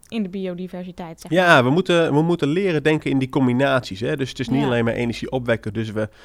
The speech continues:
Speaker 2: leggen zonnepanelen in zo-, grote zonnevelden, maar wat kunnen we doen om hand in hand die biodiversiteit ook te bevorderen?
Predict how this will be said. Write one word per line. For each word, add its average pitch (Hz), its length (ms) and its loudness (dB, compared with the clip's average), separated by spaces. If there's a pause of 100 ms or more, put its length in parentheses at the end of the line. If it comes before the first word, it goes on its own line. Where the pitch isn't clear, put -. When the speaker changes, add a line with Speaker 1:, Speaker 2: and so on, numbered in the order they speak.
(200)
Speaker 2:
leggen 113 240 -2
zonnepanelen 139 560 2
in 113 80 -2
zo-, 104 160 -6
grote 113 300 -4
zonnevelden, 139 540 0
maar 120 200 2
wat 139 220 0
kunnen 135 240 2
we 107 140 -2
doen 143 280 0 (400)
om 120 380 2
hand 139 340 2
in 120 80 -2
hand 123 200 2
die 117 120 -2
biodiversiteit 113 920 -2
ook 117 100 -8
te 110 80 -10
bevorderen? 110 480 -4